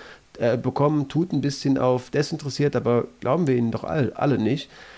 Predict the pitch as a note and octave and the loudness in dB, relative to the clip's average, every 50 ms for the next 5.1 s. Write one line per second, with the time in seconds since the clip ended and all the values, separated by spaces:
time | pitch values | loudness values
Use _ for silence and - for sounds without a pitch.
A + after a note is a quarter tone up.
0 | - - - - - _ _ - - C#3 C3 C#3+ C#3+ C#3 C3+ C#3+ E3+ D#3+ - - | -20 -20 -20 -20 -20 _ _ -10 -6 -2 0 2 2 2 2 2 0 0 0 -2
1 | - - A#2 - - - A2 A2 G#2+ B2+ C#3 - C3 A2+ A#2 - - A#2 B2 A#2+ | -6 -6 -4 -4 -2 0 0 0 0 0 -2 -2 -4 -6 -4 -4 -2 0 0 0
2 | A#2 A2+ B2 C#3 D#3 D3+ C#3+ B2 A#2 G#2 - - G#2+ A2+ A#2+ - C#3 C3+ - C#3 | 0 2 2 2 2 2 2 0 -2 -4 -4 -4 -4 -4 -2 -2 -4 -6 -6 -6
3 | C3 C3 - - A#2 A#2 B2+ C3 - - F#3+ D#3 A2+ G2+ A2+ - - A2 - - | -8 -6 -6 -4 -2 -2 -2 -4 -2 -2 0 0 0 0 -2 -4 -6 -6 -6 -6
4 | - A#2+ - - C3 - - - - - - B2 B2 B2 A#2+ A#2+ B2+ A#2+ A2 G#2+ | -8 -8 -6 -8 -8 -8 -8 -8 -8 -6 -4 -2 -2 -2 -2 -2 -2 -4 -4 -4
5 | G#2 - | -4 -6